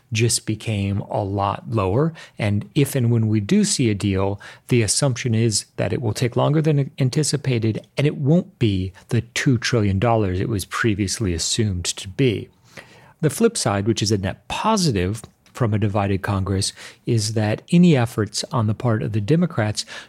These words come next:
to roll back some of the tax cuts and business-friendly initiatives will be a lot more difficult to push through in twenty twenty-one and beyond. So while this doesn't truly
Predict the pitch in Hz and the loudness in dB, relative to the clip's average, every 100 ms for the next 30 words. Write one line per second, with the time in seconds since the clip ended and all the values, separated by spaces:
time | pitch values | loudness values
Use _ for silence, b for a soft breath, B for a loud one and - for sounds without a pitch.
0 | B 135 113 - - 147 156 147 131 - | B 0 0 0 2 4 4 2 -2 -2
1 | 135 110 - 151 - - 120 - - 117 | 0 0 -2 -4 -4 -2 -2 -2 -2 0
2 | 104 117 117 117 107 - 117 104 98 98 | 0 2 2 2 -2 -2 -2 0 -2 -2
3 | 92 101 175 - 135 113 - B B - | -2 2 2 4 2 0 0 B B 2
4 | 196 180 135 120 - 110 104 90 101 - | 6 6 6 2 2 2 0 2 -2 -4
5 | - 87 - - 101 - - 104 - - | -6 -6 -6 -4 -6 -4 -2 0 0 -4
6 | - 117 92 98 104 95 - - 98 92 | 2 4 4 0 0 -2 -2 -2 -2 -2
7 | - 101 92 87 85 85 101 90 90 98 | -2 -2 -2 -2 -4 -4 -4 -4 -2 -2
8 | 92 85 92 - B B B B - 135 | -2 -4 -10 -14 B B B B -2 2
9 | 123 135 123 117 - 117 151 160 160 - | 4 4 4 0 0 0 2 2 0 0
10 | - - 147 139 127 117 | -4 2 4 6 6 4